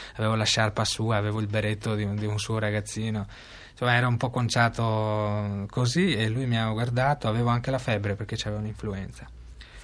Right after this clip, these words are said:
Mi ha guardato, mi ha detto: "Siediti qua, eh, come ti chiami?" "Mi chiamo Bruno, che cosa fai?" Ho detto: "Eh, sapessi." "Ah", dice, "raccontami." Gli ho raccontato un po' queste cose che ti racconta te. E lui mi ha detto:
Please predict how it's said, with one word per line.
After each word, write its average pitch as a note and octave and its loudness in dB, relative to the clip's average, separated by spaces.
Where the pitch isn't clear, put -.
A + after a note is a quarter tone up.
Mi E3 4
ha E3+ 6
guardato, F#3 6
mi A#2+ 6
ha A2 4
detto: A2 0
"Siediti D#3+ 2
qua, C#3 4
eh, G2+ -2
come A#2+ 0
ti B2 -2
chiami?" C#3+ 4
"Mi G#2 2
chiamo A#2+ 0
Bruno, C#3+ 4
che - -8
cosa B2 -2
fai?" B2 2
Ho G2+ 0
detto: G#2 -4
"Eh, A#2+ 0
sapessi." G#2+ -6
"Ah", C3+ -6
dice, A2 -4
"raccontami." A#2+ 4
Gli A2+ -2
ho - 0
raccontato A#2 -2
un A2 -2
po' B2 -2
queste A2 -4
cose A#2+ 0
che G#2+ -2
ti G2+ -6
racconta A2+ -4
te. G#2+ -4
E B2 0
lui B2 2
mi G#2+ 2
ha G2+ 0
detto: G2+ -2